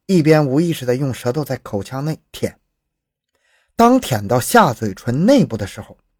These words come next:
突然传来一种麻麻的蠕动感，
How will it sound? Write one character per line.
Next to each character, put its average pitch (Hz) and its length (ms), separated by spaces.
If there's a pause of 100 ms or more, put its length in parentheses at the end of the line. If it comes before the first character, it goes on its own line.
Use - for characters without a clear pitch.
(200)
突 - 160
然 226 140
传 - 180
来 226 60
一 233 120
种 123 220 (300)
麻 170 280
麻 151 280
的 - 160 (260)
蠕 156 300
动 277 200
感， - 260